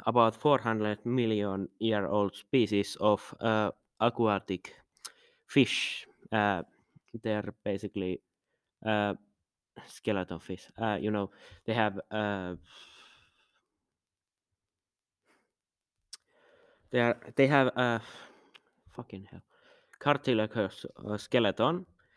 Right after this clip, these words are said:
uh, with some skill, skills, gills.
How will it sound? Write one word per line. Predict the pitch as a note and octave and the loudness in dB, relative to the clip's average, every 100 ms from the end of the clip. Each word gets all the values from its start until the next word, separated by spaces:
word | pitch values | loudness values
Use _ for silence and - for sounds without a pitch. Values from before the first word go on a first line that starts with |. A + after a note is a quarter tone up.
| _ - | _ -2
uh, | G#2 G2+ | 2 4
with | G#2+ G#2+ - - - - - - | 2 2 -4 -20 -20 -20 -20 -8
some | - G#2+ F#2+ | 0 0 -2
skill, | - A2+ G2+ - - - A#2 - | 0 2 2 -2 -10 -14 -14 -16
skills, | - - A2+ E2+ - - - _ _ _ _ | -16 -8 -6 -6 -12 -20 -20 _ _ _ _
gills. | B2 C3 G#2+ - - | 0 2 2 -2 -12